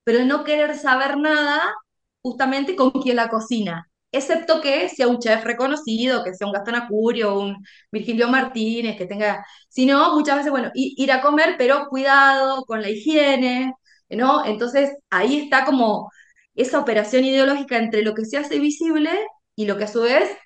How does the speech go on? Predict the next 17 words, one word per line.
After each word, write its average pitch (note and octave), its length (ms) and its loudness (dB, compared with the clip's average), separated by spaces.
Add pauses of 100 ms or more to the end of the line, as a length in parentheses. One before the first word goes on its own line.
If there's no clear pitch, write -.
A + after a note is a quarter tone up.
(120)
se - 160 -8
hace F#3+ 180 -4 (140)
que G#3+ 100 -6
no G3+ 100 -4
se G#3 180 -2
vea, F#3 340 -2
¿no? A3 300 -4 (340)
Y G3+ 140 -12
que F3 260 0
vivimos A3+ 440 -2
el G#3+ 120 0
comer, A#3+ 440 2
digamos, A3+ 260 -4 (200)
porque, G3+ 240 -8 (340)
eh, D3 480 -16
a F3 120 -8
ver F3 280 -4